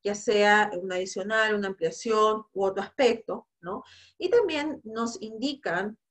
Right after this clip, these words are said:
eh, qué procedimientos hay que tomar, ¿no? De igual manera hay otras normativas, ¿no? Que forman parte del proceso de aprobación, por ejemplo, de un adicional, cuando hay, eh, la intervención de la Contraloría General de la República, ¿no? En aquellos adicionales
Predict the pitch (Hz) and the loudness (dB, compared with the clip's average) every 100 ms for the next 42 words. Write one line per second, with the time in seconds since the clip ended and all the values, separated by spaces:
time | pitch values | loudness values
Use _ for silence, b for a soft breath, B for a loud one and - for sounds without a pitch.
0 | - 175 175 175 240 233 240 240 196 196 | -10 -6 -6 -2 -2 0 0 0 -2 -2
1 | 208 214 233 196 185 208 160 196 214 - | -2 -4 -2 -2 -2 -4 -2 2 2 0
2 | _ 170 208 226 269 302 277 285 254 240 | _ -12 -6 0 2 2 2 4 6 6
3 | 233 254 202 170 170 - 214 185 160 160 | 4 -2 -4 -6 -10 -10 -6 -4 -4 -8
4 | - b b - 190 202 254 202 202 208 | -18 b b -8 0 2 2 -2 -2 -2
5 | 214 214 226 269 254 196 190 185 180 226 | 0 0 2 2 2 -2 0 -2 -2 0
6 | 214 214 185 202 - 190 185 170 170 208 | 0 0 -2 -4 -4 -4 -2 -2 0 -4
7 | 208 185 202 196 190 190 190 190 196 214 | -6 -8 -8 -4 -2 -2 -4 -4 -4 0
8 | 247 262 254 B B B - 233 233 233 | 2 2 -2 B B B 4 6 6 6
9 | 240 262 - 185 175 202 208 - 175 170 | 6 6 4 0 2 0 -2 -6 -6 -2
10 | 190 190 190 185 190 262 294 262 190 185 | -2 0 -2 -2 -4 -2 0 0 -2 -4
11 | 180 190 180 185 202 214 226 185 175 190 | -2 0 0 2 2 0 -2 -4 -2 0
12 | 190 185 170 175 320 339 208 208 180 196 | 0 0 -4 -4 0 0 0 -4 -6 -4
13 | - 214 190 175 202 208 214 233 196 190 | -6 -6 -6 -4 0 0 0 -2 -2 -2
14 | - 233 208 214 - | -2 2 2 2 -2